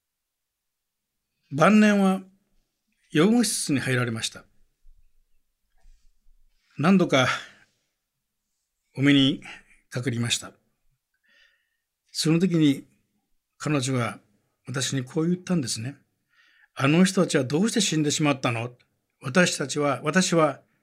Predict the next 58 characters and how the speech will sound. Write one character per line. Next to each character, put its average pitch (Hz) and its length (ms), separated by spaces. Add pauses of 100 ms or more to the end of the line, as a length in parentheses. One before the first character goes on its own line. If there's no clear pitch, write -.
(140)
あ 147 120
の 190 180
人 202 200
の 165 140
お 131 60
か 143 100
げ 156 140
で 160 240 (160)
生 - 80
か 143 160
さ 131 140
せ - 120
て 180 100
も 143 100
ら 113 100
っ 101 40
て - 180
い 92 60
る。 - 160 (760)
で 139 140
も 147 100
今 185 180
の 165 80
日 156 80
本 165 160
を - 20
見 160 140
る 156 80
と、 131 340 (400)
か - 140
わ 160 100
い 156 80
そ 147 140
う 139 40
で 127 80
仕 - 140
方 147 240
が 135 80
な 123 120
い。 98 140 (640)
あ 147 120
の 165 160
人 165 160
た 147 40
ち 156 120
は 143 80
何 143 240
の 202 100
た 208 100
め 196 120
に 156 80
死 - 140
ん 147 40
だ 139 140
の 127 80
か 110 100
し - 140
ら。 - 120